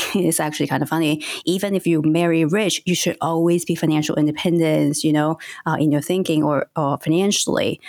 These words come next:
So I, and, and to this day, I still tell all the young girls the same thing. Uh, and, and so I think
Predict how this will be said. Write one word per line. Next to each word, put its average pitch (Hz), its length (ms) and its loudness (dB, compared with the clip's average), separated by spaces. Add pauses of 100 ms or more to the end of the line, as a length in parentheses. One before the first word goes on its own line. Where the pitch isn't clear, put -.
(160)
So 247 280 -4
I, 214 220 0
and, 208 180 -2
and 196 240 0
to 254 140 -2
this 202 220 -2
day, 214 340 -2
I - 60 -2
still 180 340 0
tell 175 280 -2
all 165 140 0
the 160 80 2
young 160 220 4
girls 180 340 2
the 156 60 -2
same 165 260 0
thing. 226 380 0 (400)
Uh, 226 240 -2 (100)
and, - 140 -2
and 254 100 0
so 294 180 -2
I 262 100 -2
think 359 240 -2